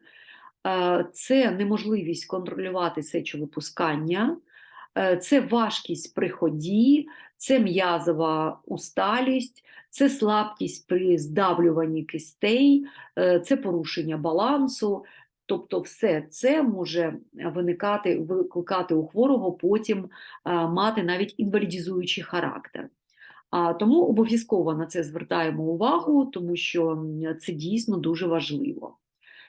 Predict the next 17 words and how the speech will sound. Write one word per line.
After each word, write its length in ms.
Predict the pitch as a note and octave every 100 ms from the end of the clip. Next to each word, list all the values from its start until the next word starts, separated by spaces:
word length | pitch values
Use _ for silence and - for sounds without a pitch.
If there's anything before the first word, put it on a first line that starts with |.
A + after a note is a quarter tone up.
| _
І 80 | C#4+
так, 360 | C#4 D#3 - -
причини, 560 | A3+ A#3 E4 F4 D#4 - -
причини 560 | - A3 - C#4+ D4+ C#4+
пов'язані 640 | G3 E3+ F#3+ A#3 A3+ G#3
з 80 | F3+
ураженням 500 | D#3+ E3+ G3 G3 F#3
центральної 560 | - D#3 E3 F3 F3 D#3
нервової 440 | D#3 D#3+ D#3+ D#3+
системи. 520 | D#3 - - D3+ D3
Як 220 | F3 B3+ -
читати 460 | A#3 G#3+ E3 D#3+
цю 180 | D#3 D#3+
таблицю? 640 | F3 F3 B3+ E4+ - A#3+ A#3 - - - -
Е, 180 | G#3+ G#3+
ті, 200 | - D4
хто 480 | C#4+ G#3+ F#3+ F3+